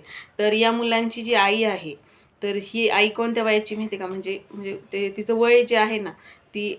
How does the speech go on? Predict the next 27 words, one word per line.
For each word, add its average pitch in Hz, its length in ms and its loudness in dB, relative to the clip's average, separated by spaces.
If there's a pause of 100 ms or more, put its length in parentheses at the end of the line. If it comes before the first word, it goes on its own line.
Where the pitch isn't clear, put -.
म्हणजे 202 140 -8
कोणत्या 269 360 0
पिढीतून 247 420 -2
आलेली 175 320 0
आहे. 156 240 -6 (360)
तर 208 60 -6
आता 208 160 -2
समजा 226 240 -2
माझ्या 226 380 4
पिढीमध्ये 233 500 -2
जी 226 120 -6
माझी 226 260 0
आई 214 200 4
होती, 214 260 -6
ती, 214 360 -8
तिला 220 260 0
शिक्षण 254 340 -4
माहीत 247 420 -4
नव्हतं 226 220 -2
किंवा 214 200 -2
तिचं 220 160 -6
शिक्षण 233 280 -6
एवढं 220 180 -2
झालेलं 220 340 2
नव्हतं. 190 240 -6
माझी 190 220 -2
आई 202 120 2